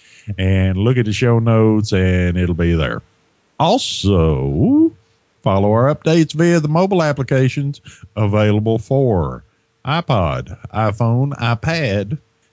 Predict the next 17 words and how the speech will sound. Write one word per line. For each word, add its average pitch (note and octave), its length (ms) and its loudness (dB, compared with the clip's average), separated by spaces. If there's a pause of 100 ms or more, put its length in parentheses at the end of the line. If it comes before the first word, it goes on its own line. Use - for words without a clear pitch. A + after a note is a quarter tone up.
(100)
and B2+ 540 2 (240)
Android A2 580 2
devices. F#2 800 -2 (420)
Y'all G2 320 0
go B2+ 240 2
on C3+ 80 2
over. A2+ 500 0
Uh, F#2+ 280 2
Russ G#2+ 340 0
has A#2 100 -2
been F#2 240 -2
working D3+ 360 0
on D3+ 180 2
the D3+ 80 -4
apps, G#2+ 580 -2
and F#2 200 -4
the, D#2 300 -6